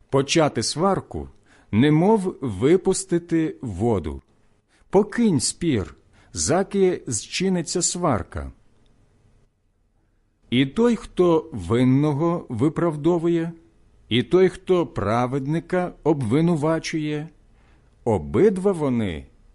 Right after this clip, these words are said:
огидні Господові. Навіщо гроші в руках дурня? Щоб мудрості купити?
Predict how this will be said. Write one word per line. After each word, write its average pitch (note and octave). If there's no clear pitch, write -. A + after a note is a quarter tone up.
огидні C3
Господові. E2+
Навіщо F3
гроші C#3+
в G#2+
руках D3
дурня? F2
Щоб C#3
мудрості F3
купити? D#3